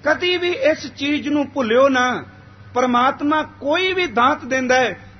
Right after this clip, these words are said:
ਉਹਨੂੰ ਗੁਰੂ ਨਾਲ ਮਿਲਾ ਕੇ ਦੇਖੋ। ਆਪਣੀ ਕਮਾਈ ਨਾਲ, ਆਪਣੀ ਤਾਕਤ ਨਾਲ ਤਾਂ ਆਪਾਂ ਇੱਕ ਸਵਾਸ ਵੀ ਨਹੀਂ ਲੈ ਸਕਦੇ।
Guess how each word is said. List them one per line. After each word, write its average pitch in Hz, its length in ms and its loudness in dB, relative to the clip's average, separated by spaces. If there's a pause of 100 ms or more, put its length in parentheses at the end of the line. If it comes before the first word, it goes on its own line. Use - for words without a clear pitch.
ਉਹਨੂੰ 269 300 0
ਗੁਰੂ 269 320 -2
ਨਾਲ 269 200 -2
ਮਿਲਾ 240 380 0
ਕੇ 254 160 -6
ਦੇਖੋ। 262 520 0 (300)
ਆਪਣੀ 285 440 -2 (140)
ਕਮਾਈ 240 380 0
ਨਾਲ, 254 300 -2
ਆਪਣੀ 247 440 -2 (100)
ਤਾਕਤ 226 380 0
ਨਾਲ 240 200 -2
ਤਾਂ 233 180 0
ਆਪਾਂ 226 240 -2
ਇੱਕ 226 160 -6
ਸਵਾਸ 202 420 -2
ਵੀ 262 120 -6
ਨਹੀਂ 208 100 -4
ਲੈ 180 140 0
ਸਕਦੇ। - 340 -10